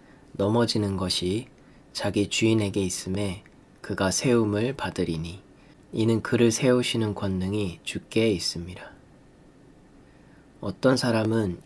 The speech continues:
이 날을 저 날보다 낮게 여기고, 어떤 사람은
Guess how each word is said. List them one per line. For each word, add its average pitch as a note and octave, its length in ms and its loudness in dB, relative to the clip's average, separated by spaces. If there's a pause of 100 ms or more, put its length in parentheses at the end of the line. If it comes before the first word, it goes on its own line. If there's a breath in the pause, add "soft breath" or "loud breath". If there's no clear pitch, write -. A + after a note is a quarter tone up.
이 B2 160 2
날을 A2+ 500 2 (400)
저 G#2 220 -2
날보다 F#2+ 680 -2
낮게 F2 600 -4
여기고, F#2 460 -10 (1500)
어떤 B2 360 0
사람은 G2+ 580 -2